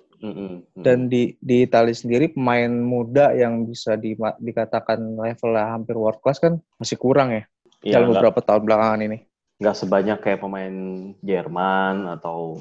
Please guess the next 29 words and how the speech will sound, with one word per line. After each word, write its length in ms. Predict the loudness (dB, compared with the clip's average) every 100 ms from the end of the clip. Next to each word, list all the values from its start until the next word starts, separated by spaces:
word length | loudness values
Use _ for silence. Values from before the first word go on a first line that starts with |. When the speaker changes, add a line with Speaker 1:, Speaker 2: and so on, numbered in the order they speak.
| -16 -20 _ _
Speaker 1:
atau 200 | -16 -8 -6
bahkan 320 | -6 -8 -12
pemain 480 | -10 -12 -12 -14 -18 _ _
dari 600 | -4 -2 -2 -2 -2 -4 -6
mana, 300 | -10 -10 -12 -10
Portugal 640 | -10 -8 -4 0 0 0
itu 160 | -2 -8
kan 100 | -10
kayaknya 180 | -10 -8
banyak 280 | -10 -10 -10
banget. 300 | -8 -8 -6
Kalau 160 | -4 -2
dari 160 | -4
Portugal 560 | -6 -12 -10 -8 -8 -10
tuh 80 | -12
pemain 320 | -14 -16 -16 -20 _ _ _
Porto, 480 | -8 -8 -8 -8 -6
Benfica 640 | -6 -8 -12 -14 -10 -10
itu 160 | -8 -10
tiba-tiba 640 | -6 -6 -6 -12 -14 -16 _ -10
ada 240 | -4 -2
nih 160 | -2 -6
pemain 640 | -6 -6 -8 -10 -12 -12 -6
wonderkid 720 | -6 -4 -6 -4 -6 -6 _
gitu. 240 | -20 -20 -20
Nah, 160 | -16 -14
di 160 | -12 -10
Italia 240 | -8 -8
itu 400 | -8 -10 -10